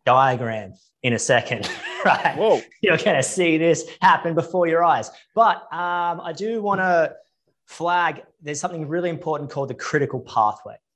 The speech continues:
Speaker 1: right? And for me, when it says just do the what, it's do what's critical,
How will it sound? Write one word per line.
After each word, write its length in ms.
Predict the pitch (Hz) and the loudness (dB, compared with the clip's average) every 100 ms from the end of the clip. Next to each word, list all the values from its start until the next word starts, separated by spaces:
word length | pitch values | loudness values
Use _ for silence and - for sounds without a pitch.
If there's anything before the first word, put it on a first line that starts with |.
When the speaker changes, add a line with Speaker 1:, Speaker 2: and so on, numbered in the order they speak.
| - | 0
Speaker 1:
right? 260 | 117 123 - | 4 4 2
And 200 | 139 139 | 0 0
for 100 | 160 | 0
me, 420 | 160 180 170 165 | 2 4 2 0
when 120 | 143 147 | -4 -4
it 80 | |
says 260 | 135 135 131 | 0 -2 -2
just 320 | - 147 - | -2 -2 -2
do 160 | 156 147 | -6 -4
the 80 | 123 | -4
what, 400 | 135 135 110 - _ _ _ | 0 2 0 -6 _ _ _
it's 260 | 127 123 - | -8 -8 -8
do 520 | - 165 185 180 180 - | 4 6 6 4 -2 -2
what's 400 | 143 147 - - _ _ _ - | 0 0 -4 -14 _ _ _ -6
critical, 640 | - 135 - - - | 0 0 0 -8 -18